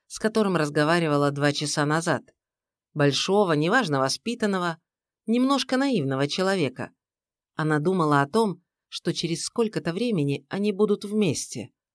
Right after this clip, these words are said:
она и он. Они непременно будут вместе.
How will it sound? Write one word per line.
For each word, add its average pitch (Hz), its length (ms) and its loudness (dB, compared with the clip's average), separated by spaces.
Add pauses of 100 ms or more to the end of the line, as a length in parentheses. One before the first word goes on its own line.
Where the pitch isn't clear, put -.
(160)
она 185 340 0
и 131 60 0
он. 123 320 -4 (640)
Они 156 240 0
непременно 170 680 0
будут 147 340 -4
вместе. - 540 -4